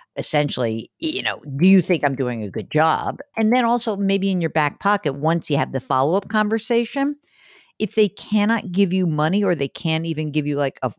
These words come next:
a full-on raise, ask for something else that you want, if you wanna stay.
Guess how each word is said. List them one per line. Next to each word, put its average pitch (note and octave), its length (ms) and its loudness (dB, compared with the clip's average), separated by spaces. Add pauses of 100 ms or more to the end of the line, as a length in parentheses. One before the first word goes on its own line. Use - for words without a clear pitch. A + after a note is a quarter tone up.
a C3+ 80 -2
full-on D3 760 0
raise, D3 520 0 (800)
ask E4+ 180 0
for G4 120 0
something E4 340 0
else F4+ 220 0
that - 120 -8
you C#3 80 -8
want, B2+ 220 -8 (100)
if D4+ 140 2
you F4+ 80 8
wanna D#4+ 180 6
stay. - 380 0